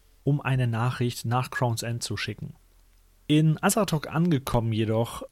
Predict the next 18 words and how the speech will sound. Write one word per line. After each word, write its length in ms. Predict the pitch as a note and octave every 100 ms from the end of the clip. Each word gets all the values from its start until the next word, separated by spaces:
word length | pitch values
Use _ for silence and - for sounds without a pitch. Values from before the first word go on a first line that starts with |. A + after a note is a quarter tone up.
| B2
fragte 400 | - E3 - D#3
Razu 300 | C#3 C#3 C3+
weiterhin 480 | C#3+ C#3+ B2+ B2+ A#2+
nach 340 | A#2 A#2 - _ -
Haste-Tränken. 840 | C3 B2 - - - G2 - G2 F#2+ _ _ _ _ _ _ _ -
Sie 220 | C3 A#2+
hatte 280 | B2+ C#3+ C#3
einen 220 | A2 A#2
genommen 340 | A#2+ D3+ A#3+ G3+
und 440 | C#3 C#3+ C#3+ C3
war 100 | D3
auf 100 | F3
den 120 | E3
Genuss 280 | D#3+ C3 A#2
gekommen, 380 | - - G#2 G#2+
sollte 200 | G#2 G#2
man 120 | G#2+
sagen. 300 | G#2+ - A#2